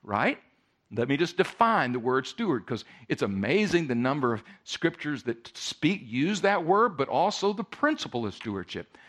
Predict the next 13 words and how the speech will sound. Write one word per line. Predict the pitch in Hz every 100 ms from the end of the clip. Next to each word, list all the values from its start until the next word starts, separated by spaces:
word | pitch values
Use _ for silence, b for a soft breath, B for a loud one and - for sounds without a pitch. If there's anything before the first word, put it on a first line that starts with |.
| B B
The | 143
word | 131 170 254 302
steward | - - - 226 185 120 120
literally | 120 131 214 - 226 220
means | 139 120 117 117 - b b
house | - - - 180 185 190 - - - - b _
manager. | 110 120 135 135 127 110 92 98 - _ _ _ _ _ _ _ _ _ _ _ _ _ -
Let |
me | 135
explain | - - 117
it | 123
this | -
way. | -